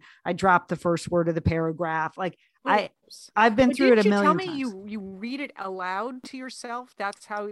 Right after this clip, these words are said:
Speaker 2: that's how you do the final check on it, right?
Speaker 1: So that's how I did this one. So I did the first set of copy
Speaker 2: Oh.
Speaker 1: edits, they're called. And there was a lot of copy edits for this one,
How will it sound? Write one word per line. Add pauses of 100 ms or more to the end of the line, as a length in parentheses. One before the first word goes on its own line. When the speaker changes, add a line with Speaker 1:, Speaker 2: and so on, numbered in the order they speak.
Speaker 2:
that's
how
you
do
the
final
check
on
it,
right?
Speaker 1:
So
that's
how
I
did
this
one.
So
I
did
the
first
set
of
copy
Speaker 2:
Oh.
Speaker 1:
edits,
they're
called.
And
there
was
a
lot
of
copy
edits
for
this
one,